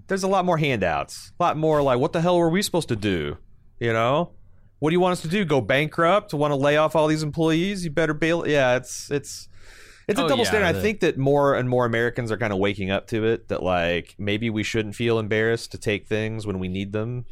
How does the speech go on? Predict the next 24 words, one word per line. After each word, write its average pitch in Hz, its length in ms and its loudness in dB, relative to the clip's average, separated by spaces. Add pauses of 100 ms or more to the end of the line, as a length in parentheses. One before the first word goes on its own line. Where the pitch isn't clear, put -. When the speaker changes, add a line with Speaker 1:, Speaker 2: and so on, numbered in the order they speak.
Speaker 1:
because 90 880 -2 (1000)
that's 101 220 -2
certainly 104 400 -4
how 101 400 0
the, 87 580 -2 (100)
the, 82 280 -4
the 85 140 -4
other 95 180 0
half 104 320 -2
<laughs> - 0 -
lives. 123 540 -2 (480)
Speaker 2:
They 170 160 -2
do, 196 220 -2
Speaker 1:
The - 0 -
Speaker 2:
and 95 80 2
Speaker 1:
other - 100 2
Speaker 2:
this - 100 -2
Speaker 1:
half 101 120 0
Speaker 2:
is 113 80 -2
Speaker 1:
of 117 40 -2
the 107 140 0
Speaker 2:
the 95 80 0
Speaker 1:
one 98 120 -2
percent. 104 420 -8